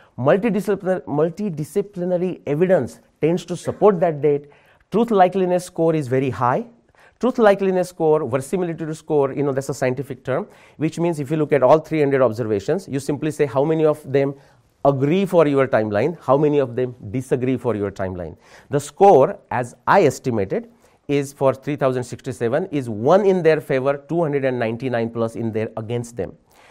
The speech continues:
For my timeline, two hundred and ninety, uh, in my favor, ten against me. And when I counted ten, I'm, I have been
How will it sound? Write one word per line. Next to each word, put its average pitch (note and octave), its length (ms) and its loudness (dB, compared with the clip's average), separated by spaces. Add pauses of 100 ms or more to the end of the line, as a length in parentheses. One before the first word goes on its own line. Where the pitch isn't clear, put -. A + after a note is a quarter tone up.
(160)
For E3+ 180 4
my F#3 220 4
timeline, D#3 640 2
two F3+ 180 -2
hundred D#3 260 0
and C#3+ 180 2
ninety, C3 480 0 (340)
uh, A#2+ 300 2
in C#3+ 140 2
my C3+ 180 2
favor, C#3 480 -4 (120)
ten D3 260 0
against B2+ 420 -4
me. C3 280 -6 (400)
And B2+ 180 -4
when B2 140 -2
I D#3+ 80 0
counted C#3+ 480 -2
ten, D#3+ 380 -2
I'm, A#2 360 -6
I G#2+ 120 -4
have B2+ 220 -6
been B2 220 -8